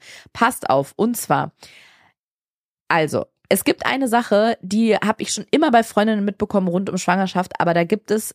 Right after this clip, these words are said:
Details, wo ich, das einfach nur mindblowing, I'm sorry. Und zwar,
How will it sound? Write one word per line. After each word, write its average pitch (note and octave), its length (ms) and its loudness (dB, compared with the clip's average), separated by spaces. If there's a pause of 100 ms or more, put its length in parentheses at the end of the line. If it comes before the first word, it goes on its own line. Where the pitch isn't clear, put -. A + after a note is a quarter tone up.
Details, F#3+ 640 0
wo E3 80 -2
ich, - 140 -2 (420)
das - 180 0 (100)
einfach A#3+ 220 0
nur D4+ 120 2
mindblowing, D3 600 0
I'm B3 160 -2
sorry. B2+ 320 0 (300)
Und A#3 160 -4
zwar, - 300 -4